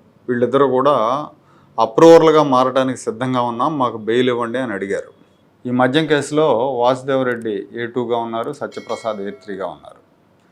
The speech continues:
"మేము అప్రూవర్లుగా మారిపోతాం, మాకు బెయిల్ ఇవ్వండి" అని అడుగుతున్నారు. ఆంధ్రప్రదేశ్లో జగన్మోహన్ రెడ్డి అధికారంలోకి వచ్చిన తర్వాత పాత లిక్కర్ పాలసీని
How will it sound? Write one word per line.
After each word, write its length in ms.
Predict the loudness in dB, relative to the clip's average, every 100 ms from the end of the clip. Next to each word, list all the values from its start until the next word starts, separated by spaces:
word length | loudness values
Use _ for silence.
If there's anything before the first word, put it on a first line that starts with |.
| _ _ _ _
"మేము 120 | -2 -2
అప్రూవర్లుగా 500 | 0 4 4 4 2 0
మారిపోతాం, 480 | -2 -4 -8 -6 -6
మాకు 140 | -6 -6
బెయిల్ 200 | -4 -4
ఇవ్వండి" 260 | -6 -8 -8
అని 80 | -8
అడుగుతున్నారు. 500 | -8 -10 -18 -20 -20 -20 _ _ _ _ -2 0
ఆంధ్రప్రదేశ్లో 640 | 2 2 2 0 0 2 2 -2 -14 -10 -6
జగన్మోహన్ 500 | -4 -2 -2 -2 -2
రెడ్డి 140 | -2
అధికారంలోకి 460 | -2 -2 -4 -4 -8
వచ్చిన 180 | -10 -14 -10
తర్వాత 320 | -8 -6 -4 -6 -6 -14 _ _ _ _ _ _
పాత 260 | 2 4 4
లిక్కర్ 280 | 0 0 -4 -2
పాలసీని 420 | -2 -2 -6 -8